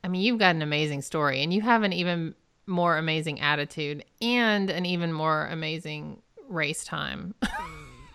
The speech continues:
You just said your slowest, uh, half was six ten. I mean, you're an incredible athlete, Shay. You know that.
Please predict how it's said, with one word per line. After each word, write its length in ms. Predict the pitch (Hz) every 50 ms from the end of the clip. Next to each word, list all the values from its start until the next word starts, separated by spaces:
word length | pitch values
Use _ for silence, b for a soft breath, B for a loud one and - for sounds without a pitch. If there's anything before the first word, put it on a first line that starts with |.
| - - - - - - - - - B B B B 392 B _
You 140 | 466 440 440
just 220 | 440 453 453 440 -
said 220 | 415 392 359 320
your 100 | 320 311
slowest, 560 | 277 - - 240 247 240 233 233 240 - -
uh, 300 | 214 208 190 180 175 - - 190
half 320 | 190 180 170 165 175 -
was 120 | 175 170 170 -
six 260 | - - - - -
ten. 320 | - - - - - - -
I 100 | 185 185
mean, 420 | 190 190 185 180 175 170 175 185 -
you're 220 | 220 214 220 220
an 100 | 226 208
incredible 460 | 180 160 - - 165 156 151 143 135
athlete, 460 | - - 139 139 - - - - - -
Shay. 320 | - - - - - - _ _ _ _ _ _ _ _ _ _
You 140 | - 202 196
know 180 | 185 156 131
that. 280 | 120 113 - - -